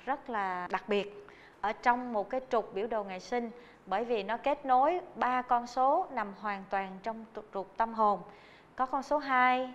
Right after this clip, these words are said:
bạn có cái trực giác tốt. Có con số năm, bạn có kết nối tốt và có được một cái khao khát về tự do thể hiện mình.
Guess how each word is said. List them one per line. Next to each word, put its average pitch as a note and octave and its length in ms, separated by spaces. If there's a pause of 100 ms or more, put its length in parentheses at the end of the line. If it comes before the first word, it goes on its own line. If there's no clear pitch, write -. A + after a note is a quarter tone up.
bạn G3 400
có A#3+ 460
cái C#4 280
trực - 180
giác C4 220
tốt. D4 340 (280)
Có C4+ 100
con C4 160
số C4+ 160
năm, A#3+ 400
bạn F#3 180
có A3+ 100
kết C#4 320
nối C4+ 200
tốt D4+ 440 (120)
và F#3 140
có B3 180
được G#3+ 260
một F3+ 100
cái C4+ 120
khao C4+ 240
khát E4+ 240
về G#3 180 (200)
tự G3+ 180
do B3 280
thể A3+ 200
hiện G3+ 280
mình. G3+ 200